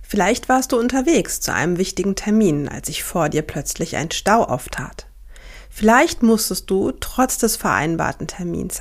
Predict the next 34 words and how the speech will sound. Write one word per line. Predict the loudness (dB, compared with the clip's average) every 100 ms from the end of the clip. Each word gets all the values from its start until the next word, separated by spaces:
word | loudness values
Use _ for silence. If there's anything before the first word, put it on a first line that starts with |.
| 2
eine | 4 6 4
Stunde | 2 -2 -2 -2
beim | -4 -4
Arzt | -4 -4 -6 -10
warten. | -12 -14 -18 -18 -18 -18 -18 -18 -18 -18 -18 -18 -18 -2
Vielleicht | 2 4 4 4 4
war | 4
es | 6
aber | 6 4
auch | 4
im | 4
Supermarkt, | 6 4 2 -4 -6 -12 -14 -14 -4
als | 2 4 2 0
du | 0
dich | 0 0
an | -4
das | -6
Ende | -4 0 2 2 0 -2
einer | -2 -2 -2
sehr | 0 2 2 2
langen | 0 -2 -4 -6 -6
Schlange | -4 -2 -2
stellen | -4 -4 -4 -2
musstest. | -2 -4 -8 -10 -12 -16 -20 -20 -20 -2
Oder | 4 6 6 4
im | 2
Umgang | 2 2 2
mit | 0 -2
deinem | -4 -4 -6
Kind, | -6 -6 -8 -14
das | -10 -6 -6
trotz | 2 4 4 2 -2
wiederholter | 0 0 0 4 6 6 4 -2 2
Aufforderung | 2 0 -4 -4 -2 -4 -4 -6